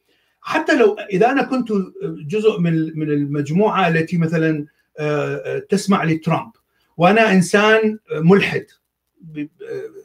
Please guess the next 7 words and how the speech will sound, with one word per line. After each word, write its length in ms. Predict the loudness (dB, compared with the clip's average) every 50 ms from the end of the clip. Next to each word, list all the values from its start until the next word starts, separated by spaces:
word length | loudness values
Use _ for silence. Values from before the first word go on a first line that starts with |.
| -20 -20 _ _ _ -20 _ _ -20 -20 -10 -2 0
أعيش 340 | 0 2 4 2 2 2 -2
في، 380 | -4 -2 0 0 0 0 -2
في 160 | -2 -4 -4
أحد 300 | -4 -4 -2 -2 -2 -2
الولايات 560 | 0 0 0 0 2 2 2 2 2 0 -2 _ _ _ _ _ _ _ -2 -2
ال-، 240 | 0 0 0 -4 -4 -2
الجنوبية. 1000 | 0 0 2 4 4 4 4 2 2 2 4 4 4 2 0 -2 -4 -6 -10